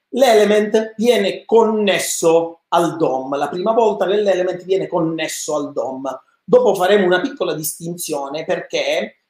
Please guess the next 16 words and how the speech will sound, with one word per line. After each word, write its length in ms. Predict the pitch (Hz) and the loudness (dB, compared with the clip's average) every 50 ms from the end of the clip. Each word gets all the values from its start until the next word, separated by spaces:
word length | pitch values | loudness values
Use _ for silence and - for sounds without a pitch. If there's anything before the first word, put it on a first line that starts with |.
| _ _ _ | _ _ _
dal 320 | _ - 175 175 175 170 165 | _ 0 2 2 2 2 4
momento 1000 | 190 190 196 262 285 262 247 240 196 - 202 185 185 185 180 180 180 - - _ _ _ | 4 4 6 6 4 4 4 0 2 4 6 8 8 8 6 4 -2 -10 -16 _ _ _
in 260 | - 180 185 185 180 | -2 -2 -2 -2 -2
cui 640 | - 202 233 233 226 202 190 156 151 151 - _ _ _ 139 _ | -4 -4 -2 0 0 -2 -2 -4 -6 -8 -12 _ _ _ _ _
viene, 680 | - 165 190 208 226 226 208 190 175 165 165 160 - | -2 2 2 4 4 2 0 0 0 0 -2 -2 -4
eh, 100 | - - - 139 131 131 131 131 139 | -8 -10 -10 -8 -6 -4 -4 -2 0
registrato 1160 | 185 208 190 - 202 202 196 - - - 185 147 117 123 - 160 165 175 208 208 - - _ _ _ _ _ _ _ _ _ _ - | 2 2 0 0 -2 -4 -6 -6 -4 -2 -2 -2 -2 -2 -2 0 2 2 2 0 -4 -10 _ _ _ _ _ _ _ _ _ _ 0
al 260 | 202 240 233 220 202 | 2 4 4 4 4
momento 340 | 190 175 196 226 220 - 185 | 4 4 4 2 0 -2 -4
in 140 | 170 151 | -6 -6
cui 160 | - 190 175 160 | -6 -8 -6 -4
viene 280 | 170 170 147 151 156 | -4 -4 -4 -4 -2
connesso 760 | 156 226 262 233 190 175 156 139 - - - 160 156 160 156 - | -2 0 0 0 0 -2 -6 -6 -8 -10 -10 -8 -8 -8 -8 -8
c'è 180 | - - 170 | -4 -2 -2
una 300 | 147 160 175 196 - - | -2 -2 -2 -2 -4 -4
fase 540 | - - 107 95 - - 117 107 - - _ | -4 -4 -6 -6 -6 -8 -10 -10 -12 -16 _